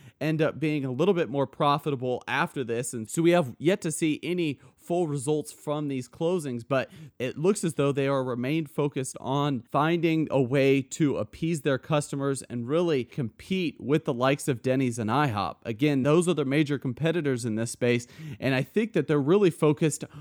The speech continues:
on having a quality menu. They do offer a lot of farm fresh ideals. If you go to their website, you can order online. There's a lot of things that they've built in now to their restaurant that's really going to drive in customers.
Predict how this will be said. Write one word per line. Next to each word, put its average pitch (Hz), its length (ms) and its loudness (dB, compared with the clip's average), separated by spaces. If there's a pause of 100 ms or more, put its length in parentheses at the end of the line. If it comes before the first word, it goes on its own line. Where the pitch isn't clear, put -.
on 175 260 4
having 160 480 0
a 120 140 0
quality 147 500 2
menu. 123 400 2
They 110 180 0
do 151 320 6
offer 139 640 2
a 123 80 0
lot 147 200 4
of 127 120 0
farm 156 300 4
fresh 143 260 2
ideals. 139 560 6 (240)
If 131 160 4
you 151 80 6
go 160 160 6
to 175 80 4
their 139 140 4
website, 156 600 6
you 139 120 2
can 123 180 2
order 143 320 4
online. 123 720 2 (220)
There's 143 160 2
a 139 40 2
lot 139 240 4
of 190 160 2
things 156 280 0
that 143 120 -2
they've 117 320 -2
built 151 360 6
in 160 260 2
now 117 400 2
to 202 220 4
their 151 200 6
restaurant 127 640 2
that's 110 300 -4
really 156 280 4
going 139 220 2
to 143 100 -2
drive 123 360 2
in 110 160 -2
customers. 107 580 -2